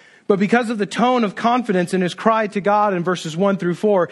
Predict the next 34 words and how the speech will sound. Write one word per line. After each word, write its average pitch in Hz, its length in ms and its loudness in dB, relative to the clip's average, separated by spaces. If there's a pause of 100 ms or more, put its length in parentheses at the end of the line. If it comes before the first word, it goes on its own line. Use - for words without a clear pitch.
(160)
this 190 220 0
final 233 380 2
refrain 190 440 0
carries 208 340 0
a 190 60 -2
tone 202 240 -2
of 185 120 -4
confidence 202 600 -2
for 175 220 0
us 202 180 -2
as 220 240 -2
well. 247 480 0 (1080)
We, 233 240 2
the 196 120 0
reader, 214 300 2
are 160 120 2
reminded 185 520 0
of 165 80 -4
Psalm 185 320 0
thirty, 196 420 0
verse 151 300 -2
five, 165 520 0
where 156 120 -4
the 151 80 -8
psalmist 170 400 -2
says, 143 180 -4
"Weeping 165 460 0
may 160 280 0 (300)
tarry 185 360 0
for 160 180 -2
the 143 80 0
night, 143 340 0
but 139 160 -4
joy 190 480 2